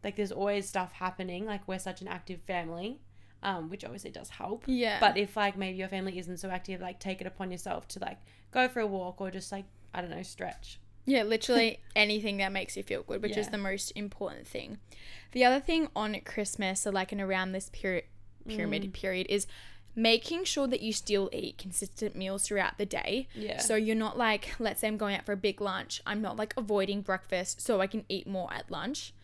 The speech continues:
Speaker 2: Like, to
Speaker 1: Yeah.
Speaker 2: really try and keep yourself into that consistent routine, because again, like we just keep prefacing, you're just gonna fall into this, like, binge cycle, be like, "Oh, well, I didn't eat breakfast, I can eat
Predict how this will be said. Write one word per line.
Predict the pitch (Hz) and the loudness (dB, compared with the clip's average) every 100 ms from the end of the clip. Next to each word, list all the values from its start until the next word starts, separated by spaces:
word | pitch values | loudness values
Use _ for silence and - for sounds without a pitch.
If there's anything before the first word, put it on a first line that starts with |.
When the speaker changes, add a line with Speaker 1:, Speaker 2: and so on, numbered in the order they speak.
| - - - | -18 -10 -2
Speaker 2:
Like, | 214 | 0
to | 254 | 2
Speaker 1:
Yeah. | 226 | 2
Speaker 2:
really | 220 233 269 | 4 4 4
try | 294 262 | 2 2
and | 233 | 0
keep | 226 214 | 0 0
yourself | 214 196 196 190 - | 0 2 2 0 -2
into | 196 196 | -4 0
that | 208 - | 0 0
consistent | 208 196 190 - 185 | -2 -2 -2 -4 -6
routine, | 190 - 196 180 - | -6 -4 -4 -4 -6
because | - 214 - | -8 -6 -4
again, | 208 190 220 220 196 | -4 2 4 4 2
like | 180 - | -2 -2
we | 196 | -4
just | 190 | -4
keep | 214 - | -6 -4
prefacing, | 208 196 202 190 196 - - - | -6 -6 -6 -4 -6 -10 -10 -4
you're | 214 | 0
just | 214 | 0
gonna | 254 254 | 0 2
fall | 214 208 | 2 2
into | 202 - | 0 -4
this, | 202 | -4
like, | 196 - - 214 | -4 -8 -4 0
binge | 202 196 - | 0 0 -2
cycle, | 190 190 196 190 | 0 0 -2 -2
be | 185 | 0
like, | 180 - | 0 0
"Oh, | 196 | 2
well, | 190 | 4
I | |
didn't | 185 180 | 2 -2
eat | 190 | -4
breakfast, | 180 - 190 | -4 -4 -4
I | - 196 | -2 -2
can | 208 | -6
eat | 175 | -10